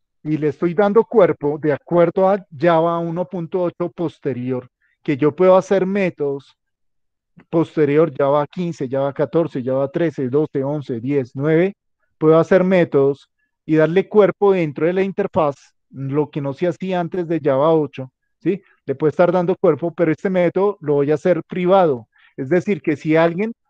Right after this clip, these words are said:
va a implementar esa interfaz, no va a poder ver este método muestra dos.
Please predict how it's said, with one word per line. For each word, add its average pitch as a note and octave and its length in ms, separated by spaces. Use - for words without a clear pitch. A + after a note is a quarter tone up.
va D#3 160
a - 120
implementar E3 760
esa A3 180
interfaz, F#3+ 580
no C#3 140
va D#3 60
a D3+ 80
poder F3+ 360
ver G3 200
este F3+ 220
método D#3+ 420
muestra C3+ 420
dos. D3 140